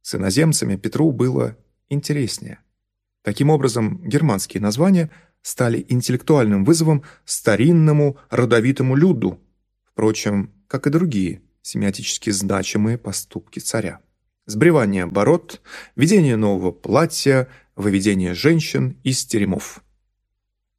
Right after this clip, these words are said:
Адресат топонимии петровского времени не народ, а узкий слой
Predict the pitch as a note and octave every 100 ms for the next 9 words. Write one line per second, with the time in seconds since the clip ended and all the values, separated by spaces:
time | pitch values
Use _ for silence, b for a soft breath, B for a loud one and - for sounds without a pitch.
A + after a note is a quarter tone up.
0 | _ _ _ _ _ _ _ _ _ -
1 | G2+ B2+ - A2+ - - A2+ A#2+ G2+ G2
2 | A2 G#2 - G2 B2 E3+ E3 C#3+ b b
3 | b _ B2+ C#3+ D3+ C3 - - _ _
4 | _ _ _ _ A2+ C3+ F#3+ - - C#3
5 | - A#2+ C#3 C#3+